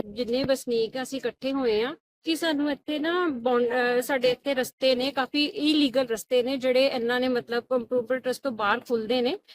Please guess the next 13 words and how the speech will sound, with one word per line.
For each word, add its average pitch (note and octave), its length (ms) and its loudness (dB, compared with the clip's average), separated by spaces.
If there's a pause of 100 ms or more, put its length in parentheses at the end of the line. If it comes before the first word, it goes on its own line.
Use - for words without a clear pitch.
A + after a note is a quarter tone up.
(180)
ਜਿੱਥੋਂ D#4 260 -4 (320)
ਬਹੁਤ D4 400 0
ਜ਼ਿਆਦਾ C4 320 2
ਟ੍ਰੈਫਿਕ B3+ 460 -6
ਸਾਡੇ A#3+ 280 -2
ਇੱਥੇ C4+ 260 -4
ਆਉਂਦੀ G3 340 -2
ਹੈ, - 80 -8
ਜਿਹਦੇ C#4 300 -2
ਕਰਕੇ D4+ 320 -4
ਸਾਡੀ C#4+ 280 -2
ਕਲੋਨੀ B3+ 460 2
ਦੇ C4 120 0